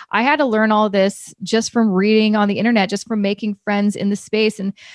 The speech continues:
trying things and failing. And so it was a long road. So I think a lot of people, and that's why I'm, like, happy to share my, you know, story on your show, is I think a lot of people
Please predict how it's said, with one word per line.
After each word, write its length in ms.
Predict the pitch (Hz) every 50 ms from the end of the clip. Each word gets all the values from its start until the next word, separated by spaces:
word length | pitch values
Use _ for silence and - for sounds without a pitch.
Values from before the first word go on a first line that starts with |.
| - -
trying 420 | - - 202 185 190 202 202 202 -
things 360 | 208 196 202 202 202 196 -
and 100 | 180 185
failing. 640 | - - 202 214 240 269 262 226 180 180 170 170 -
And 200 | - 196 202 -
so 360 | - 226 220 214 208 208 - -
it 80 | 240
was 160 | 254 302 -
a 60 | 320 277 262 262
long 180 | 254 254 240 208
road. 280 | 196 214 226 208 180
So 80 | - 196
I 40 | 196
think 160 | - 240 294
a 60 | 269 247 226
lot 120 | 220 208
of 80 | 214 -
people, 400 | - - 208 - - 196 196 185
and 80 | 190 214
that's 100 | 220 -
why 100 | 226 208
I'm, 140 | 196 196 185
like, 100 | 180 208 202
happy 140 | 185 185 208
to 80 | 175 185
share 200 | - - 202 185
my, 260 | 180 180 170 160 - _ _
you 120 | 214 202 185
know, 60 | -
story 540 | - - - 214 196 190 190 190 180 170 - -
on 160 | 190 190 196
your 140 | 196 220 208
show, 260 | - - 196 190 185
is 160 | 190 190 -
I 140 | - - 208
think 160 | - 247 240
a 40 | 254 233 233
lot 100 | 233 233
of 40 | 226
people 360 | 247 240 - 240 226 240